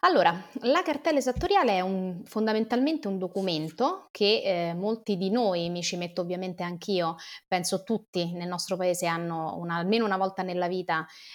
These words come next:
eh, ricevuto e, eh, arriva, eh, almeno fino a qualche tempo fa, esclusivamente tramite delle raccomandate con ricevute di ritorno, attualmente anche a mezzo pec, per chi ovviamente è dotato di una pec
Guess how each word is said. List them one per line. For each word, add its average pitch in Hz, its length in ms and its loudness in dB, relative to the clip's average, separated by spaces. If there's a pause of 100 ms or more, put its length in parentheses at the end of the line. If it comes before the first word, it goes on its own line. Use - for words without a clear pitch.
eh, 160 300 0
ricevuto 185 800 0 (300)
e, 330 260 4
eh, 196 340 2
arriva, 185 760 2
eh, 185 380 2
almeno 202 320 0
fino 202 180 -4
a 196 60 -4
qualche 233 280 -2
tempo 202 280 -4
fa, 339 200 4 (120)
esclusivamente 214 760 0
tramite 185 400 -2
delle 180 180 2
raccomandate 196 600 0
con 202 100 0
ricevute 185 400 -2
di 180 80 -2
ritorno, 160 600 -2
attualmente 185 680 0
anche 170 260 -4
a 175 40 -4
mezzo 180 380 -4
pec, 240 580 0 (260)
per 180 160 0
chi 208 160 0
ovviamente 190 460 0
è - 20 -2
dotato 180 320 0
di 175 80 -8
una 185 140 -4
pec 208 440 -2